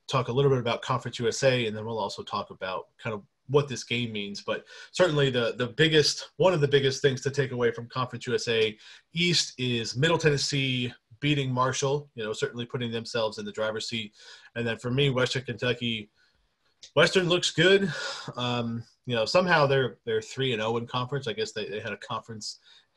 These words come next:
heavy start to the year, but, um, I don't know, Shane, what was your,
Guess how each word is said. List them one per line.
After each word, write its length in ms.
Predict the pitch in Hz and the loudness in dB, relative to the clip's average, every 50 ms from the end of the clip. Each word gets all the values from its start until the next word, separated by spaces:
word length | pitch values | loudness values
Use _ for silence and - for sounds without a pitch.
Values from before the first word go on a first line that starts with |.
| - - | -8 0
heavy 520 | - 151 143 123 123 117 110 104 98 - _ | 4 4 4 4 2 -2 -2 -4 -8 -10 _
start 360 | - - - 127 113 107 85 - | -14 -8 -4 -4 -4 -4 -4 -10
to 100 | - 107 | -14 -12
the 80 | 104 | -12
year, 420 | 101 104 110 110 104 101 98 92 - _ | -10 -8 -6 -4 -4 -4 -6 -8 -10 _
but, 180 | 107 101 101 | -8 -8 -6
um, 280 | 101 95 95 95 90 92 _ _ _ - - - - - - - | -6 -6 -8 -10 -14 -18 _ _ _ -20 -20 -20 -20 -14 -4 0
I 60 | 139 | 2
don't 80 | 135 | 2
know, 80 | 123 113 | 2 2
Shane, 260 | 107 - 139 123 117 | 0 0 0 0 0
what 140 | 123 131 120 | -2 -4 -2
was 180 | 135 135 120 123 | -2 -2 0 0
your, 260 | 135 131 120 117 | 0 0 0 -2